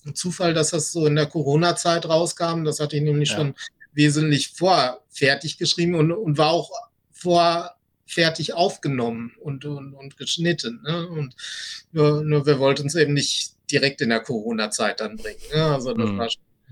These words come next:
Speaker 1: dann ein bisschen später.
Speaker 2: Ja. Weil ich weiß noch, der Vierteiler, der hat mir, ähm,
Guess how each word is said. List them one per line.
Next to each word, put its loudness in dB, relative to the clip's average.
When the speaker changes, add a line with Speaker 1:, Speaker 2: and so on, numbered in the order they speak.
Speaker 1:
dann -12
ein -8
bisschen -10
später. -6
Speaker 2:
Ja. -14
Weil 2
ich -6
weiß 4
noch, 0
der 4
Vierteiler, 2
der 2
hat -2
mir, 2
ähm, 0